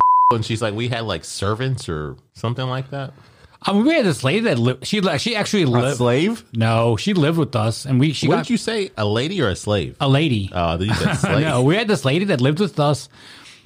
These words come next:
Speaker 2: for, shit, I don't know, the whole time I was born. I mean, the whole time before we moved here.
Speaker 1: So she was, like, a caregiver?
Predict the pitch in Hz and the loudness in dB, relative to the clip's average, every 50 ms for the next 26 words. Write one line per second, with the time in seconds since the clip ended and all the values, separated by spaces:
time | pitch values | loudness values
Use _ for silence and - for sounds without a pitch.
0 | - - - - 143 147 147 143 139 135 131 131 123 120 104 95 - _ _ _ | -20 -14 -6 0 2 4 4 4 6 6 6 4 4 4 2 -2 -6 _ _ _
1 | _ _ _ _ _ _ _ _ _ _ - - - 156 170 127 - 123 156 175 | _ _ _ _ _ _ _ _ _ _ -10 -2 0 0 0 0 0 0 2 4
2 | 165 156 143 127 110 101 123 147 143 - 143 151 147 143 139 120 104 104 - 107 | 4 4 4 4 2 2 2 2 2 2 2 2 4 4 2 2 0 -4 -8 -12
3 | - _ _ _ _ _ - 113 117 147 185 185 139 110 123 127 127 123 117 110 | -14 _ _ _ _ _ -4 -2 0 2 2 2 2 2 2 4 4 4 4 4
4 | 110 139 139 - 123 131 143 131 135 143 151 127 117 135 175 214 208 - 98 117 | 2 0 0 2 2 2 2 2 2 2 2 4 4 2 2 0 -4 -8 -8 -8
5 | 127 123 - - - - 113 107 98 127 113 98 101 92 82 87 - - - 117 | -8 -10 -10 -8 0 2 2 4 4 4 2 2 2 0 -2 -4 -6 0 2 2
6 | 117 123 135 151 170 170 - 196 208 202 208 | 2 2 2 0 0 0 0 -2 -4 -4 -6